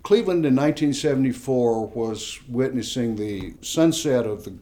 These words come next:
post-war American industrial age. The factories were closing, the river had caught on fire, and, you know, they were, the, the city itself was, I guess, sort of the poster child for the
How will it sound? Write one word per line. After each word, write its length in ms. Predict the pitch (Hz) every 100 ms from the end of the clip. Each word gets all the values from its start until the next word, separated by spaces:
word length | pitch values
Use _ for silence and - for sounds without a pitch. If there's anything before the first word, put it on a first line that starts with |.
| - - -
post-war 600 | - 143 135 131 120 110
American 540 | 104 113 117 117 117 107
industrial 720 | 98 104 107 104 107 95 90
age. 460 | 101 80 - - - -
The 60 | -
factories 580 | - 127 120 123 110 113
were 80 | -
closing, 680 | - 127 117 113 107 104
the 60 | 101
river 320 | 104 139 135
had 100 | 120
caught 220 | 127 123
on 180 | 123 117
fire, 680 | - 117 110 110 107 107 107
and, 320 | 107 104 98
you 80 | 117
know, 60 | 110
they 160 | 127
were, 200 | 123 98 92
the, 420 | 104 101 98 92
the 140 | 104 101
city 300 | 160 135 110
itself 400 | - 127 123 107
was, 120 | 98
I 120 | 101
guess, 200 | 113 104
sort 200 | 120 110
of 100 | 101
the 140 | 92 - - - -
poster 380 | 151 143 - 95
child 480 | - 127 117 104
for 500 | 101 117 107 101 95 - - - - - -
the 340 | 104 98